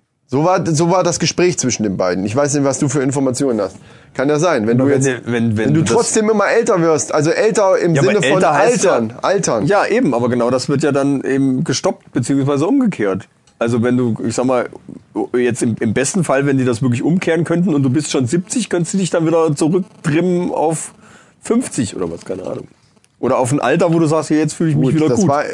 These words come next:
Speaker 1: hier haben sie halt gesagt, wenn's jetzt so wäre, also der, der eine davon war achtundzwanzig, also wenn ich mir jetzt so vorstelle,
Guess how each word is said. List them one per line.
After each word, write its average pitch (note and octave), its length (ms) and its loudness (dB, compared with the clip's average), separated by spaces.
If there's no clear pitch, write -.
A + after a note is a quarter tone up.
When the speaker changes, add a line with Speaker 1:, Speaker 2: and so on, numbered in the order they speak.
Speaker 1:
hier D#3+ 100 0
haben F#3 140 0
sie F3+ 60 0
halt F3 120 0
gesagt, E3+ 320 -2
wenn's E3 200 0
jetzt E3+ 180 -2
so D3+ 160 0
wäre, F3+ 260 0
also C#3+ 220 0
der, C3 160 2
der A#2+ 260 0
eine C#3+ 280 0
davon C3+ 280 -2
war A#2 160 0
achtundzwanzig, B2+ 600 -4
also A#2 120 -4
wenn B2+ 100 -2
ich D#3 120 -6
mir F#3+ 80 -2
jetzt F#3 100 -8
so E3 80 -4
vorstelle, G3 560 -4